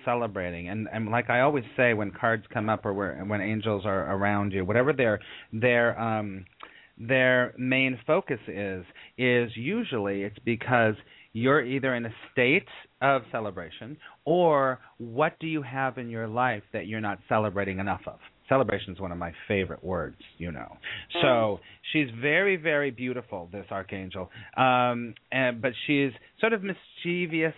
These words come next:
Speaker 1: a little bit, has a little mischievous, fun energy, um, but very much like, um, it's time for you to kind of, like, have a wild party. Like, just, just let it all out. Celebrate and have a really good time, because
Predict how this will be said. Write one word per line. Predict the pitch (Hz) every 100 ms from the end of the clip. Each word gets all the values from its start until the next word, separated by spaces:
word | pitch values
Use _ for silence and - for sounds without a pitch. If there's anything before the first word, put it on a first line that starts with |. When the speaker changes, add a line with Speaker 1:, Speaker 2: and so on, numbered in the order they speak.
| 160
Speaker 1:
a |
little | 151 151 147
bit, | 147 139
has | 143
a |
little | 131 127 120
mischievous, | 120 120 139 135 135 127 -
fun | 123 120
energy, | 117 120 113 123 123 - 156 -
um, | 131 127 127 120 - - -
but | 147 117
very | 139 226 302
much | 247 190 180 -
like, | 147 135 131 -
um, | 131 135 131 127 113 - - _
it's | 147 151 - -
time | 175 226 247
for | 208
you | 175
to | 156 -
kind | - 143
of, | 131
like, | 120 117
have | 120 127 117
a | 110 117
wild | 113 131 127 117
party. | - - 117 92 - _ - - -
Like, | 127 117 110 - - - -
just, | 127 208 - _ - -
just | 190 -
let | 120 127 151
it | 135
all | 123
out. | 113 87 73 - -
Celebrate | 160 196 208 185 190 185
and | 120
have | 123 113
a |
really | 107 110 165 185 180
good | 165 151
time, | 135 143 139 139
because | 131 - 127 113